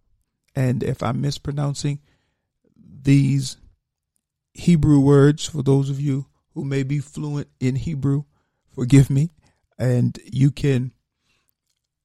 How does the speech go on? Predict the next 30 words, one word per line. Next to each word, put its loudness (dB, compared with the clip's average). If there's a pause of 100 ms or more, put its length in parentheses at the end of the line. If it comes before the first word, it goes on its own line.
(320)
uh, -4 (920)
you -2
can -2
inbox 0
via -2 (840)
our -2
Facebook -4
page, -4
C -4
T -6
Johnson -4
Ministries -2
International. -2
You -2
can -2 (120)
provide -4
a -4
recording -2
of -4
the -2
correct -4
pronunciation -2
of -6
these 2
words 0 (320)
and -4
inbox -2
it -4 (440)
to 2
me, 0